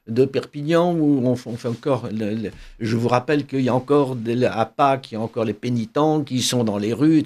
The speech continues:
même aujourd'hui, mais ça a toujours été, si vous voulez, la religion catholique a toujours été,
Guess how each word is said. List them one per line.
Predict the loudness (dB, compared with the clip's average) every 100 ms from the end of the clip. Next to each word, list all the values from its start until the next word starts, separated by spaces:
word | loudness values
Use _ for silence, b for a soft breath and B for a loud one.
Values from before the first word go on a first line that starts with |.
| 0
même | 0 2
aujourd'hui, | 2 2 0 0 0 0
mais | 0 -2 b b
ça | -4
a |
toujours | -2 2 4
été, | 4 2 -2
si | 0
vous |
voulez, | 0 0 B B
la | 0 2
religion | 2 2 2 2
catholique | -2 -2 0 0 -2
a | -8
toujours | -6 -4 -2
été, | -4 -2 -2 -2